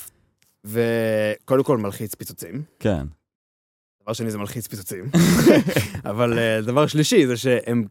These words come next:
Speaker 1: הם היו כל, הם היו כל כך טייט, כאילו, בתור הרכב,
Speaker 2: Mhm.
Speaker 1: והם תופים מקליטים ראשון כזה, בס-, ואז אתה כזה,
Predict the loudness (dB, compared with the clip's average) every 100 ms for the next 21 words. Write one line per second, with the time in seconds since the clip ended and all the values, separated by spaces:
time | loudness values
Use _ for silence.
0 | -4 2 6 8 6 4 4 2 4 2
1 | 0 0 4 4 4 2 2 4 2 0
2 | 4 6 6 2 -8 -12 -14 -18 _ _
3 | _ _ _ _ _ _ _ -4 -4 -2
4 | -2 2 2 4 4 4 6 6 6 4
5 | 2 2 2 0 -2 -2 -2 -4 -6 -2
6 | 0